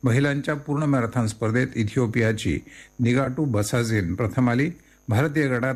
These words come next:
महाराष्ट्राची अश्विनी जाधव विजेती ठरली. स्पर्धेतील विजेत्यांना महापालिकेकडून पस्तीस लाख रुपयांची पारितोषिकं देण्यात आली.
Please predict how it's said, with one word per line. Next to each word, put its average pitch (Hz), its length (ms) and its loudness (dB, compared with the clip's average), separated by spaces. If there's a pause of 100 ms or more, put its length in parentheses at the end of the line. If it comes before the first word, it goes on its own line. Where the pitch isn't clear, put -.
महाराष्ट्राची 113 720 -2
अश्विनी 117 460 0
जाधव 101 540 0 (180)
विजेती 101 360 0
ठरली. 78 360 -2
स्पर्धेतील 151 760 0
विजेत्यांना 143 540 0
महापालिकेकडून 131 880 0
पस्तीस 151 500 0
लाख 123 140 0
रुपयांची 113 540 -2
पारितोषिकं 107 720 -2
देण्यात 92 340 2
आली. 80 180 0